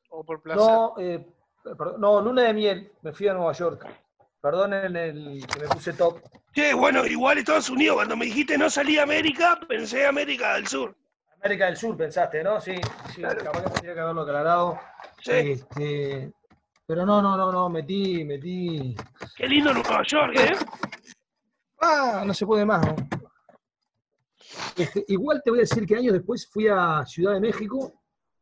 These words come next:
Speaker 2: y, y quedé impresionado con Ciudad de México, ¿eh?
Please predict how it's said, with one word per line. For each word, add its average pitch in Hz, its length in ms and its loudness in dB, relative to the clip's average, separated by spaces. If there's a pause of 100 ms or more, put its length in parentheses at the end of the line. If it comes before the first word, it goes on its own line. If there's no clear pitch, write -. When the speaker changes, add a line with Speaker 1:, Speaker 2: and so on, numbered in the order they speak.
(160)
Speaker 2:
y, 165 800 -2 (1300)
y 180 160 -6
quedé 196 200 2
impresionado 196 500 0
con 165 120 -2
Ciudad 175 180 -4
de 165 60 -4
México, 135 340 -8
¿eh? - 60 -14